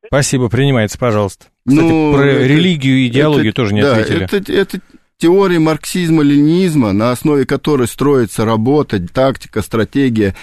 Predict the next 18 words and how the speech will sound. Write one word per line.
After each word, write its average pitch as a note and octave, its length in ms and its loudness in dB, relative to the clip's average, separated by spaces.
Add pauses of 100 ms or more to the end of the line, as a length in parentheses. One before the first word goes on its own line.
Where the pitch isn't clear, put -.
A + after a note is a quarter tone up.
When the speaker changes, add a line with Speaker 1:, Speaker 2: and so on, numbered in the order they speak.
Speaker 2:
и D3 100 2
программа C3 640 0
Компартии A2 520 -2
Российской G#2 420 -4
Федерации, C#3+ 560 -4
это D#3 160 -6
единая, B2+ 560 0 (360)
единая, D3 560 2
структурированная, C3+ 1000 0 (280)
и, B2+ 120 2
значит, C3+ 320 0
ее D#3 180 2
разрывать C3 500 -2
нельзя. G#2+ 380 -2
Разорвете D#3+ 560 -2
философию, D#3+ 800 -2 (240)
уберете D3+ 680 2
идеологию, D3+ 800 0